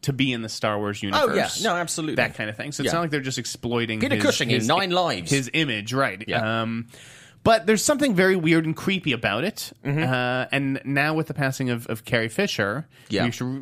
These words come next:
Speaker 1: you know, I, I thought about having a, a moment for silence for the, uh, her and, her and Debbie Reynolds, uh,
Speaker 2: Mm.
Speaker 1: who, of course, we lost over the break. Um, it, it, it, I don't know. It, it creeped me out, and I
Speaker 2: Mm.
Speaker 1: don't like the, you know, the possibilities that could lead to.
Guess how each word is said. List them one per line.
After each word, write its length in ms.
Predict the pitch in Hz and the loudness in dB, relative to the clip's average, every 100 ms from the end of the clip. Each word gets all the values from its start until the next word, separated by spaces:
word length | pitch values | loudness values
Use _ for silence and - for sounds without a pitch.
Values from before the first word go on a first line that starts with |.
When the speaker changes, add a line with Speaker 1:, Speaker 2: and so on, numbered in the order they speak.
| 131 - - | -10 -12 -8
Speaker 1:
you 100 | 120 | -4
know, 120 | 104 | -2
I, 200 | 101 117 | -2 0
I 60 | 127 | 0
thought 200 | 135 143 | 2 2
about 120 | 127 | 2
having 220 | 127 123 110 | 0 0 -2
a, 80 | - | 0
a 60 | |
moment 300 | 117 120 120 | 0 0 0
for 80 | 110 | -4
silence 500 | 104 123 120 107 107 | -4 -2 0 -4 -6
for 200 | - 131 | -2 0
the, 240 | 117 104 117 | 0 -4 -2
uh, 160 | 110 104 | -2 0
her 180 | 110 | -2
and, 180 | 104 107 | -2 -6
her 200 | 113 110 | -6 -4
and 100 | 101 | -2
Debbie 160 | 98 98 | -2 -2
Reynolds, 420 | 98 101 110 107 | -2 -2 -4 -2
uh, 60 | 107 104 | -2 -2
Speaker 2:
Mm. 40 | 107 | -2
Speaker 1:
who, 120 | 107 | -4
of 120 | 101 | -4
course, 220 | 104 98 | -6 -4
we 60 | 101 | -6
lost 320 | 98 95 - | -4 -4 -4
over 140 | 101 98 | -6 -6
the 80 | 98 | -4
break. 380 | 104 110 - - - - - - - | -2 -2 -6 -20 -20 -20 -20 -16 -4
Um, 540 | 110 110 113 117 123 _ - - - - _ _ _ _ _ _ _ _ _ _ _ _ _ | -2 -2 -2 -2 -4 _ -20 -20 -20 -20 _ _ _ _ _ _ _ _ _ _ _ _ _
it, 180 | 185 185 | -2 0
it, 200 | 190 - | -6 -4
it, 160 | 160 185 | 0 2
I 40 | |
don't 100 | 226 | 4
know. 120 | 170 139 | 4 2
It, 140 | 143 | -2
it 100 | 214 | -4
creeped 240 | - 240 | 0 0
me 160 | 202 170 | 2 -2
out, 180 | 101 - | -2 -2
and 100 | 151 | 2
I 80 | 156 | 4
Speaker 2:
Mm. 40 | 156 | 4
Speaker 1:
don't 220 | 202 190 | 4 4
like 220 | 175 165 | 0 2
the, 460 | 151 156 139 135 - - 135 131 143 - - | 2 4 4 2 -2 -16 -14 -14 -20 -20 -4
you 120 | 165 | -2
know, 120 | 131 | 0
the 100 | 123 | -2
possibilities 540 | - 160 156 143 135 120 | 0 0 0 0 0 -2
that 140 | 113 | -2
could 100 | 117 | -2
lead 200 | 113 107 | -4 -4
to. 240 | - - | -6 -8